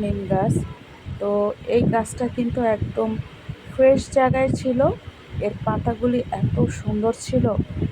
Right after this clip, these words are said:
একদম সবুজ ছিল। তো এখান থেকে আমি কিছু পাতা ছিঁড়ে নিয়ে আসছিলাম। তো তারপর কিছু সময় ভিজিয়ে, তারপরে খুব সুন্দর করে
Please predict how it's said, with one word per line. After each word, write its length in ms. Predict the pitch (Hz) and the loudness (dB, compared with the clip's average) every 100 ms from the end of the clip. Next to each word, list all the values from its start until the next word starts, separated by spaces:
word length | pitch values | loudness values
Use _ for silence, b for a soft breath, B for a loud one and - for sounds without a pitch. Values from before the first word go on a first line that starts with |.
| - | -2
একদম 440 | 202 202 - - 233 - | -2 -2 -2 -2 -2 -2
সবুজ 380 | - 208 226 233 - | -2 0 0 -2 -4
ছিল। 280 | - 202 190 180 - - - - | -2 0 2 0 0 0 -2 -2
তো 80 | - 214 | -2 -2
এখান 180 | 233 233 | -2 -2
থেকে 220 | 247 247 | 0 2
আমি 180 | 240 233 - | 2 2 0
কিছু 220 | 226 - - | -2 -4 -2
পাতা 240 | 208 220 240 | -2 0 -2
ছিঁড়ে 380 | - 214 214 226 | -2 -4 0 0
নিয়ে 220 | 226 220 | 0 -2
আসছিলাম। 460 | 220 - 240 233 262 - - - - - - | -4 -2 2 2 2 0 -2 -2 -10 -12 -6
তো 100 | 208 202 | -4 -2
তারপর 360 | 214 202 208 226 220 | 0 0 0 -2 -2
কিছু 180 | 233 - | -6 -4
সময় 220 | - 240 233 | -2 0 0
ভিজিয়ে, 560 | 220 214 208 254 269 196 - - - - - | 0 -2 0 4 4 4 2 0 -2 -10 -4
তারপরে 380 | 208 202 220 220 - | -2 -2 -2 -4 -6
খুব 120 | 294 - - | -8 -8 -4
সুন্দর 280 | 220 214 214 | -2 -2 -2
করে 180 | - 214 | 0 0